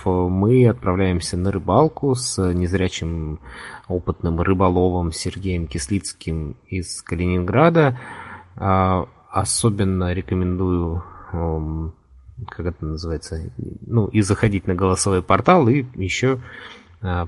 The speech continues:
посматривать на нашу ю-, YouTube трансляцию, на нашу, а, где мы ещё покажем, а, в ходе вот мероприятия видеоролик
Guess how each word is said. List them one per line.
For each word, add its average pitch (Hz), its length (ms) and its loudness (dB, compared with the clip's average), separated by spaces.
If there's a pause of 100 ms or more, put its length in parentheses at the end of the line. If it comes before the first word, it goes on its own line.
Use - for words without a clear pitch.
посматривать 101 640 -2
на 92 40 2
нашу 95 380 -2
ю-, 87 340 -4
YouTube 135 520 -2 (440)
трансляцию, 123 800 2 (220)
на 98 80 0
нашу, 98 340 -4 (800)
а, 90 180 2
где 110 440 0
мы 101 240 4
ещё 95 240 -2
покажем, 87 680 -2 (380)
а, 82 300 -6
в - 80 -14
ходе 90 380 -2
вот 82 280 -10
мероприятия 90 840 -2 (420)
видеоролик 92 960 -4